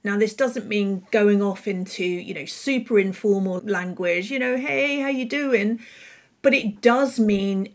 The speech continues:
simplifying our language, making it warm, thinking about, "If I were talking to you in person, what would I say?" and writing that. It's a great way we can just record what we would say and transcribe it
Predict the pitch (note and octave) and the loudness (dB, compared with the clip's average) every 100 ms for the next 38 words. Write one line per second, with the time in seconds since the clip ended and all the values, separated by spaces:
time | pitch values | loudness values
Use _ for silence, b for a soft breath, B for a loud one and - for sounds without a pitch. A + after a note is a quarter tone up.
0 | _ - - D#4 C#4+ C4 A#3+ G#3 F#3+ F#3+ | _ -16 -8 -4 -4 -4 -8 -8 -6 -4
1 | F3 E3 E3 D#3+ D#3+ D#3 D3+ C#3+ - - | -6 -10 -14 -14 -14 -16 -12 -12 -12 -14
2 | - G#3+ G#3 G#3+ A#3+ A#3 G#3+ F#3 F3 F#3 | -2 2 2 2 2 2 0 -4 -6 -6
3 | E3+ D#3+ - A#3+ C4 C4+ B3+ G3+ F#3 E3+ | -6 -12 -8 -6 -6 -4 -4 -4 -6 -8
4 | E3+ B B G#3 G3+ C#4 E4 D#4 - A#3+ | -12 B B -10 -6 -4 -4 -4 -6 -8
5 | G#3 F#3+ F3+ - A3+ B3 G#3+ G3+ - E3 | -8 -10 -10 -6 -4 0 -2 -2 -10 -12
6 | - - - - G#3+ A3 G#3 G3+ F3 E3 | -12 -16 -16 0 0 0 0 0 0 -12
7 | - - D#3+ D#3 D#3+ _ F#3 F#3+ F3+ F#3+ | -14 -14 -14 -16 -20 _ -6 -6 -4 -6
8 | F#3 - E3+ D#3+ - - - - b b | -6 -8 -16 -16 -16 -16 -16 -20 b b
9 | b G3 F3 B3 C4 - A3+ A3 F#3 - | b -12 -6 2 2 2 0 0 -2 -12
10 | E3 F#3 - - - F4 F#4+ - A3 A3+ | -14 -12 -12 -14 -10 -2 -2 0 -2 0
11 | A3+ A3+ - A#3 B3+ E4 G#4 b b b | -2 -2 -6 -4 -4 -4 -8 b b b
12 | b b A#3 A3 B3+ B3 - C#4 E4+ - | b b -2 0 -2 -4 -4 -4 -4 -6
13 | - | -8